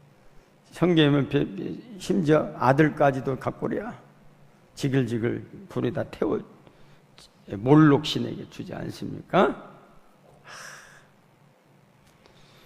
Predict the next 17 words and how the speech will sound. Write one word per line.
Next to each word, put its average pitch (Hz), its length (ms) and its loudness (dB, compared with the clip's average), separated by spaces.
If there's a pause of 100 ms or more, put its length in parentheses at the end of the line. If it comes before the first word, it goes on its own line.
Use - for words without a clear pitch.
(440)
우리가 277 300 10
이런 254 240 10
걸 277 160 8
보면 220 600 8 (180)
우리가 247 680 6
이 226 320 8
예배란 185 560 12
것은이 185 460 4
첫째로 208 520 4
주인이 269 1200 8
바뀌는 147 640 -2
것이다. - 380 -6 (1080)
이게 202 320 4
예배. - 200 -8 (540)
전에는 165 540 10
우상이 156 500 4
주인이었어. - 680 -4